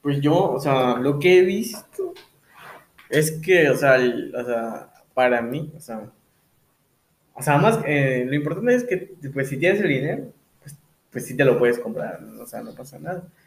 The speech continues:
Pero, por ejemplo, o sea, en mi opinión es que si tú tienes una generación como entre el seis y el siete,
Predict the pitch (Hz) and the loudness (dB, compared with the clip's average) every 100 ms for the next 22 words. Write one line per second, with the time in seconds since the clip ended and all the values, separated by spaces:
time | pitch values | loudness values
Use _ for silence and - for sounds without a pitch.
0 | _ - 131 127 120 - 127 120 - - | _ -8 -6 -4 -4 -4 -4 -4 -8 -16
1 | _ _ _ _ _ _ 131 135 127 127 | _ _ _ _ _ _ -10 -4 -2 -2
2 | 123 123 123 147 208 226 - 139 147 - | -4 -4 -4 -2 -2 -4 -8 -6 -6 -6
3 | - 151 127 117 117 - - 123 - 143 | -2 2 2 2 -2 -8 -12 -12 -8 -6
4 | 143 147 147 147 147 123 120 - 135 135 | -2 -2 -2 -2 -4 -6 -8 -8 -8 -4
5 | 123 120 120 113 - 110 - - - _ | -4 -6 -8 -12 -10 -10 -12 -16 -20 _
6 | _ _ - - 135 127 117 - - _ | _ _ -20 -4 0 0 -2 -8 -16 _
7 | _ _ _ _ _ 101 - - 143 165 | _ _ _ _ _ -20 -20 -10 -2 -2
8 | 165 - | -2 -12